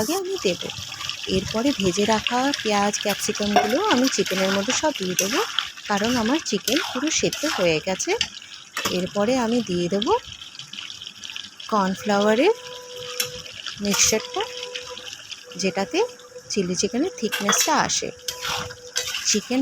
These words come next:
আলাদা করে ফ্রাই ছাড়াই এই চিলি চিকেনটা খেতে কিন্তু খুবই ভালো লাগে, বাড়িতে বয়স্ক বাচ্চারাও খুব ভালো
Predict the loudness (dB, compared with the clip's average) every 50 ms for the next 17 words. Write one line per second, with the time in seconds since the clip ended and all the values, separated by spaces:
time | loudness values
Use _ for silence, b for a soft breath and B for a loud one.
0 | 4 4 4 4 2 2 2 2 0 0 0 0 -2 -2 0 0 2 2 2 2
1 | 0 0 2 2 4 4 4 4 2 2 0 0 0 0 -2 -2 -4 -2 0 0
2 | 0 0 -2 -2 -2 -2 -2 -4 -6 -6 -4 -4 -2 -2 -4 -6 -6 -6 -4 -2
3 | 0 2 0 0 0 0 0 0 0 0 -2 -2 -4 -4 -8 -10 -6 -4 -4 -2
4 | -2 -2 0 2 2 2 2 2 2 4 4 4 4 4 4 2 2 0 0 -2
5 | -2 -2 -2 -4 -4 -2 0 0 0 0 0 0 -2 -4 -4 -2 0 0 2 2